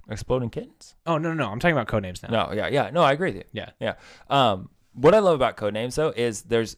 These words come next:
Speaker 1: it, again, it's strategy. Like,
Speaker 2: Yeah.
Speaker 1: it, there is an aspect of, like,
Speaker 2: It's
Speaker 1: and, but,
Speaker 2: word strategy.
Speaker 1: but, and it's part of it is you have to know your partner.
Speaker 2: Yeah.
Speaker 1: You need to be like, like, me and you would be like, and I'd say some, the, we would be really good at this
Speaker 2: You
Speaker 1: because
Speaker 2: think so?
Speaker 1: we, we talk in nuanced ways that
Speaker 2: Okay,
Speaker 1: are so
Speaker 2: yeah.
Speaker 1: dumb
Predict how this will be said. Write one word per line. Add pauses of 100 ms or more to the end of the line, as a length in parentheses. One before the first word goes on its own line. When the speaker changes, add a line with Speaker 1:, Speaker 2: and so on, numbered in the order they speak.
(140)
Speaker 1:
it,
again,
it's
strategy. (240)
Like,
Speaker 2:
Yeah. (120)
Speaker 1:
it,
there
is
an
aspect
of,
like, (220)
Speaker 2:
It's
Speaker 1:
and,
but,
Speaker 2:
word
strategy.
Speaker 1:
but,
and
it's
part
of
it
is
you
have
to
know
your
partner. (100)
Speaker 2:
Yeah.
Speaker 1:
You
need
to
be
like, (180)
like,
me
and
you
would
be
like, (1000)
and
I'd
say
some, (220)
the,
we
would
be
really
good
at
this
Speaker 2:
You
Speaker 1:
because
Speaker 2:
think
so?
Speaker 1:
we,
we
talk
in
nuanced
ways
that
Speaker 2:
Okay,
Speaker 1:
are
so
Speaker 2:
yeah.
Speaker 1:
dumb